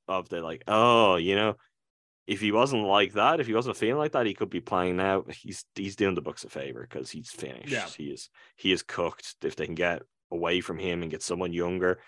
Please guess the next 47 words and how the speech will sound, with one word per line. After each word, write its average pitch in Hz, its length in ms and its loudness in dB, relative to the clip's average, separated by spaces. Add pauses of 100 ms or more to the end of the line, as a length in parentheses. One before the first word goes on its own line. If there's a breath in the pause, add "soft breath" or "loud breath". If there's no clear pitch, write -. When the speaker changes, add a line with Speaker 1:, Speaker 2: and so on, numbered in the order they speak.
(360 soft breath)
Speaker 1:
they 92 60 4
don't 95 180 2
have 104 200 2
to 110 100 0
be 98 180 4
as 92 140 4
good 98 320 2
as 98 100 2
Serge 104 260 0
Ibaka 95 440 2
was 98 200 0
at 90 100 0
his 85 120 -4
best, 98 380 0
but - 120 -8
guess 92 280 0
what? 98 240 4 (340)
This - 180 -8
is 78 120 -12
not 82 240 -4
Serge 90 260 0
Ibaka 80 480 -4
anywhere 90 400 -2
near 82 220 -4
his 78 160 -6
best. 73 440 -12 (420 soft breath)
So 76 580 -4
Speaker 2:
Yep. - 60 -20 (380)
Speaker 1:
they 87 120 4
just 92 260 0
need 95 240 4
a, 90 320 4
a 98 100 0
warm 95 440 4
body 98 420 2
who 95 160 2
is 92 140 -2
there 92 320 2
to 92 440 0 (600)
give 90 320 2 (260)
Brooks 82 420 -2
some, 82 460 -4 (160)
some 92 300 -6
backup 113 420 4
minutes 117 300 2
at 87 120 2
all. 135 380 4